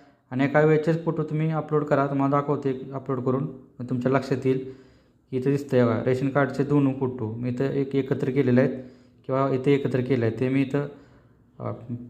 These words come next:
प-, फ्रंट आणि बॅक दोन्ही एकत्र करून मी घेतलेले आहेत. त्यानंतर अर्जदाराचं हमीपत्र, म्हणजे हमीपत्र आहे ते तुम्ही already फोटो काढून कॅमेऱ्यामध्ये घ्या आणि ते तुम्ही हमीपत्र इथं तुम्ही अपलोड करू शकता.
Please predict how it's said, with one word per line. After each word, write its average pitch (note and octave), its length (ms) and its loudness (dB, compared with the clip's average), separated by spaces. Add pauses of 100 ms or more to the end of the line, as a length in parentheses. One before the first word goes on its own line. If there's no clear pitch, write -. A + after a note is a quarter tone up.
प-, B2 560 2
फ्रंट C#3+ 280 2
आणि C#3+ 160 4
बॅक C3 240 4
दोन्ही C#3 260 2
एकत्र C#3 260 -2
करून C3+ 200 -2
मी C#3 80 -2
घेतलेले C3 320 0
आहेत. B2 160 0 (520)
त्यानंतर C#3 400 2
अर्जदाराचं D3+ 500 4
हमीपत्र, D3 500 0
म्हणजे A#2+ 400 -10
हमीपत्र D3 400 0
आहे D3 180 4
ते D3+ 60 -2
तुम्ही D3 220 2
already D3+ 280 4 (480)
फोटो D3 220 2
काढून D3+ 300 2
कॅमेऱ्यामध्ये D3 540 2
घ्या C3+ 180 2 (840)
आणि B2 100 -4
ते C3 80 -2
तुम्ही C#3+ 220 2
हमीपत्र D3+ 420 2
इथं D3 220 2
तुम्ही D#3+ 280 2 (3250)
अपलोड C#3 300 2
करू D3 180 6
शकता. A#2+ 400 -4